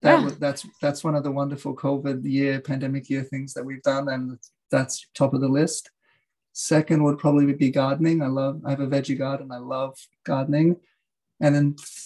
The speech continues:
Speaker 1: third, you said three? Third
Speaker 2: Yeah.
Speaker 1: would be, be YouTube comedy.
Speaker 2: <laughs> What's your favorite YouTube comedy?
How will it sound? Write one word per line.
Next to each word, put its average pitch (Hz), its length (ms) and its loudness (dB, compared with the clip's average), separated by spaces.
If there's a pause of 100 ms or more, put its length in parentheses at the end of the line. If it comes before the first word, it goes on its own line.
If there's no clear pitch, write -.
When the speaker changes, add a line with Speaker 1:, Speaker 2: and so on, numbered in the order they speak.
(100)
Speaker 1:
third, 151 460 4
you 160 80 2
said 147 180 0
three? 175 360 -2 (100)
Third 147 120 0
Speaker 2:
Yeah. 156 160 4 (120)
Speaker 1:
would 147 240 -2
be, - 200 -6
be 151 240 0 (320)
YouTube 151 380 -4
comedy. 156 480 -4 (260)
Speaker 2:
<laughs> - 1300 -6
What's 226 200 2
your 202 100 4
favorite 180 460 2
YouTube 180 560 -4
comedy? 202 580 -2